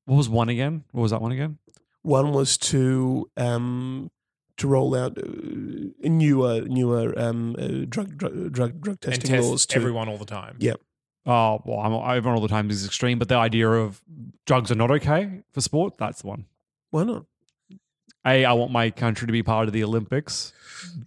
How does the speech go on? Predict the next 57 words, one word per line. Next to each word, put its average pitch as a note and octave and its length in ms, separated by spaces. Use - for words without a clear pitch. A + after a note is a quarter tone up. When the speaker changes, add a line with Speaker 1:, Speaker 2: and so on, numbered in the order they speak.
Speaker 2:
All - 60
right. G3+ 260
Speaker 1:
And - 140
Speaker 2:
What G#3+ 180
about, G3 360
what F#3 120
about D#3+ 380
Speaker 1:
'cause A#2+ 160
I, C#3 100
obviously B2+ 300
I'm A2+ 80
changing A2+ 300
my A2 220
na-, A2 120
Speaker 2:
No. B2+ 200
Speaker 1:
national A#2 400
law, A2 160
not A2 100
Speaker 2:
What G#3 120
about G3 180
Speaker 1:
international G#3 240
law. G3+ 60
Speaker 2:
carb F3 60
loading D#3 320
before, D#3 380
before D#3 320
a D3+ 40
marathon? D3+ 520
Is D3+ 120
that C#3 140
okay C#3 440
or G3+ 120
is C#3+ 120
that D3 140
wrong? F3 280
Speaker 1:
Yeah, D4 140
it's - 140
fine. B2 280
Speaker 2:
That's - 160
fine. F#3+ 500
Speaker 1:
Yeah. G#3+ 100
Speaker 2:
But F3+ 120
w-, E3 260
what F#3 180
about F3+ 220
the F3 80
other F3 120
competitors E3+ 520
that D#3+ 100
can't E3 220
afford E3 240
pasta? G#3 460
Speaker 1:
Everyone F3 220
Speaker 2:
You're E3+ 80
Speaker 1:
can E3+ 80
afford F#3+ 140
Speaker 2:
unfairly G3+ 560